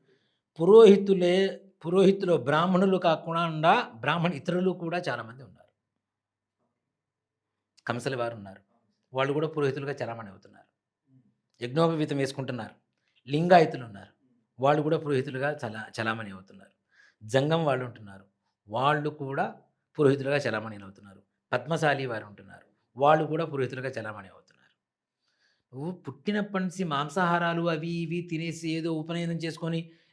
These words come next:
లింగధారణ చేస్తారు. వీళ్ళు ఇప్పుడు నేను చెప్పిన బ్రాహ్మణేతరులందరూ కూడా లింగధారణ చేస్తారు. వాళ్ళు నలుగురిలోకి వస్తే లింగధారణ చేస్తే లింగాయతులు అని చెప్పి తెలిసిపోతుందని చెప్పి లింగం తీసి పక్కన పెట్టి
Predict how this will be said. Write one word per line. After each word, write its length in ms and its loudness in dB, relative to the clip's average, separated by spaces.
లింగధారణ 500 6
చేస్తారు. 300 6
వీళ్ళు 140 0
ఇప్పుడు 160 -6
నేను 120 0
చెప్పిన 200 0
బ్రాహ్మణేతరులందరూ 720 2
కూడా 120 0
లింగధారణ 420 4
చేస్తారు. 420 -2
వాళ్ళు 280 8
నలుగురిలోకి 600 6
వస్తే 180 0
లింగధారణ 520 2
చేస్తే 240 0
లింగాయతులు 460 4
అని 100 0
చెప్పి 120 -4
తెలిసిపోతుందని 680 -2
చెప్పి 320 -8
లింగం 540 0
తీసి 200 -6
పక్కన 320 4
పెట్టి 440 2